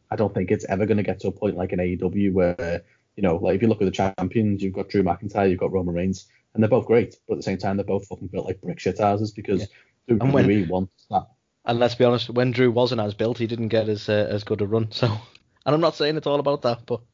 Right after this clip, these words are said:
Speaker 2: <laughs> he went away, he got some muscles, and, and now he's champ.
Speaker 1: Well, yeah, that is true.
Speaker 2: <laughs>
Speaker 1: Um, so, of, yeah, I haven't got, speaking of Impact,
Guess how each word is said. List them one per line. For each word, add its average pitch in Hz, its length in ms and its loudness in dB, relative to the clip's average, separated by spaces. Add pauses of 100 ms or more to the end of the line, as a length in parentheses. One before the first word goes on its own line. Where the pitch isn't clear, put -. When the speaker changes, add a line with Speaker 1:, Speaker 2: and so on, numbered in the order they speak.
(160)
Speaker 2:
<laughs> - 300 -2
he 135 160 0
went 151 160 4
away, 131 240 6
he 127 60 2
got 127 180 0
some 147 100 -4
muscles, 117 400 -4
and, 113 220 -6 (140)
and 110 120 -4
now 104 160 -2
he's 104 140 -6
champ. - 260 -10 (280)
Speaker 1:
Well, 92 280 -12
yeah, - 140 -16 (340)
that 92 140 -6
is 92 140 -8
true. 95 260 -10 (400)
Speaker 2:
<laughs> 190 80 6 (720)
Speaker 1:
Um, 120 680 2 (200)
so, 175 520 2 (400)
of, 117 220 -4
yeah, 110 320 2
I - 40 -8
haven't 156 160 -4
got, 95 80 -6
speaking 254 180 2
of 156 120 0
Impact, 151 640 -6